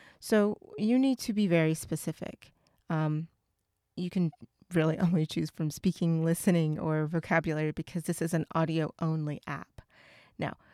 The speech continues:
you're going to say, "Well, I want to improve my conversational speaking."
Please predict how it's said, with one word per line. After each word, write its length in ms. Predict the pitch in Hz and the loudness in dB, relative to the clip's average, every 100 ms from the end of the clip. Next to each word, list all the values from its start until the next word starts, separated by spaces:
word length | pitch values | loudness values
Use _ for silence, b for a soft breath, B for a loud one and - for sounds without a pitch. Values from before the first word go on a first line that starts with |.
| b - | b 0
you're 180 | 180 | 2
going 300 | 208 214 202 202 | 4 4 4 2
to 200 | 208 190 | -2 -2
say, 300 | - 165 165 | 0 0 0
"Well, 180 | 190 185 - | 0 0 2
I 80 | 190 | 2
want 200 | 202 - | 2 -2
to 200 | - - | -6 -2
improve 680 | 190 185 - 175 175 175 - | -2 -2 -2 0 0 -2 -2
my 380 | 160 156 151 156 | 0 2 0 -4
conversational 800 | - 165 156 - 269 - 277 220 | -2 -2 -2 0 -2 0 0 0
speaking." 580 | 180 - 151 - 190 | 0 -6 -6 -8 -8